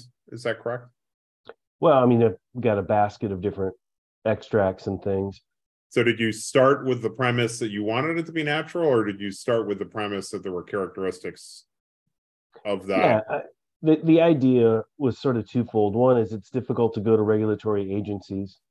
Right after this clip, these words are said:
Speaker 2: It takes time and money, and to, to synthesize something new was not something I had a capacity to do.
Speaker 1: Mm-hmm.
Speaker 2: Um, but also understanding that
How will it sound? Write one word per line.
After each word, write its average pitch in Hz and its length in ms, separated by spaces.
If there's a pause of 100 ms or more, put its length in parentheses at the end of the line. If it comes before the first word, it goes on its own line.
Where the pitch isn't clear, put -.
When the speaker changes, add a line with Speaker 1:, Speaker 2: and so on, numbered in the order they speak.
(200)
Speaker 2:
It - 100
takes 113 240
time 110 380
and 101 100
money, 107 420
and 98 160
to, 110 120 (120)
to 110 80
synthesize 117 680
something 110 340
new 110 240
was 101 260 (380)
not 123 200
something 110 280
I 110 140
had 110 160
a 101 40
capacity 107 640
to 101 140
do. 110 400 (560)
Speaker 1:
Mm-hmm. 113 340
Speaker 2:
Um, 107 540
but 127 120
also 120 580
understanding 113 680
that 101 260